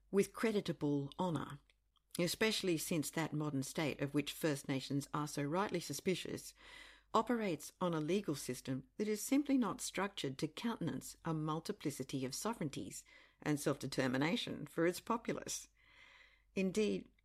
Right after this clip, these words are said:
I would argue that until we restructure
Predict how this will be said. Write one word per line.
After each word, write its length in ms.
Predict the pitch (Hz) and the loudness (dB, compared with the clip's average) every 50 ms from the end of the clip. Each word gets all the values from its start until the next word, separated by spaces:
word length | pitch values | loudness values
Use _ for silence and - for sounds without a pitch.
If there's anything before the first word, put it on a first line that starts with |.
| _ - - - - | _ -20 -10 -2 0
I 100 | 226 247 | 2 4
would 160 | 269 262 254 | 4 4 4
argue 380 | 214 196 196 180 165 170 165 | 4 2 2 2 2 0 0
that 220 | 156 156 156 151 - - | 2 0 0 -2 -2 -4
until 560 | 175 175 175 - _ _ - - 254 254 254 247 | -4 -4 -4 -6 _ _ -4 0 2 2 2 2
we 180 | 214 180 147 | 0 0 0
restructure 580 | 135 139 135 139 - - - 139 131 - - | 2 0 0 0 -2 -4 -6 -6 -6 -6 -8